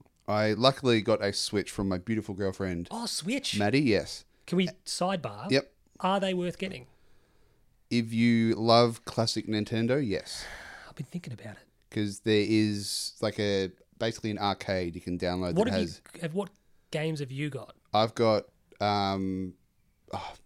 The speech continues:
Speaker 1: downloaded a bunch of free ones, but I've got, uh, Pokemon Sword,
Speaker 2: Mm.
Speaker 1: the blue one. Uh, came with a Mario Kart eight download, which has
Speaker 2: Mario Kart's
Speaker 1: basically the best of the, all the last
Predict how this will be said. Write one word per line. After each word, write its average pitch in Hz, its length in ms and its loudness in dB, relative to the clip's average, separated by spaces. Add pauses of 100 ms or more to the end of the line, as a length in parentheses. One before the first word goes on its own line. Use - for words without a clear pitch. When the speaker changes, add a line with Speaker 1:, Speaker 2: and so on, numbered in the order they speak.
Speaker 1:
downloaded 107 400 -2
a 95 40 -6
bunch 95 240 -8
of 95 100 -10
free 95 260 -4
ones, 95 280 -4
but 98 140 -2
I've 90 220 -2 (520)
got, 101 300 0 (180)
uh, 92 460 0 (200)
Pokemon 107 420 -6
Sword, 104 400 -2 (380)
Speaker 2:
Mm. 123 260 -10 (200)
Speaker 1:
the 90 360 -2 (160)
blue 98 240 -4
one. 107 260 -4 (540)
Uh, 95 320 0
came 127 260 -2
with 123 100 0
a 110 40 0
Mario 104 340 0
Kart 98 320 -4
eight 92 240 -6
download, 92 500 -4 (400)
which 95 180 -8
has 92 300 -6
Speaker 2:
Mario 220 280 -6
Kart's 180 240 -4
Speaker 1:
basically 95 420 -4 (240)
the 101 100 -6
best 101 320 0
of 95 160 -6
the, 101 80 0
all 98 240 -4
the 95 80 -4
last 92 500 -2